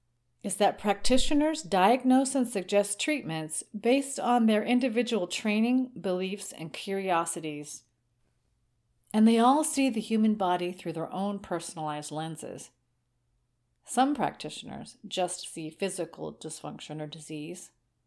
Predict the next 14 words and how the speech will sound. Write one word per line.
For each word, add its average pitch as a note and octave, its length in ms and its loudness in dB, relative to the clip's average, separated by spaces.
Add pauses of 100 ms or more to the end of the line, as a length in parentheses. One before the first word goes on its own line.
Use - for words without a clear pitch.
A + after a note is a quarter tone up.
(680)
Others G3+ 420 2
embrace E3+ 460 -2
the D3+ 140 -8
mind, D#3+ 480 -4 (280)
body, E3+ 460 0
spirit, E3+ 560 -4
community, F3 640 -6
and D#3 140 -8
environmental E3+ 760 -6
connections C#3+ 640 -12
to D3 120 -12
health B2+ 380 -6
and D3+ 160 -12
well-being. D3+ 560 -12